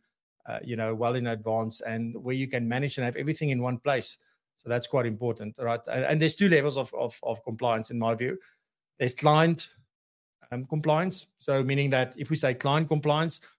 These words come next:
we're talking about like, "Oh, I did, like, I, I implemented something for them." And is all that documentation in place? Is the,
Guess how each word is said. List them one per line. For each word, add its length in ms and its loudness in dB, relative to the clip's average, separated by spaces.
we're 80 -4
talking 300 2
about 340 2
like, 260 0
"Oh, 300 0
I 100 -2
did, 280 -4
like, 240 -4
I, 120 -2
I 120 -2
implemented 540 0
something 320 0
for 140 0
them." 240 4
And 120 0
is 200 0
all 260 2
that 220 -2
documentation 760 -6
in 140 -6
place? 240 -6
Is 220 2
the, 120 0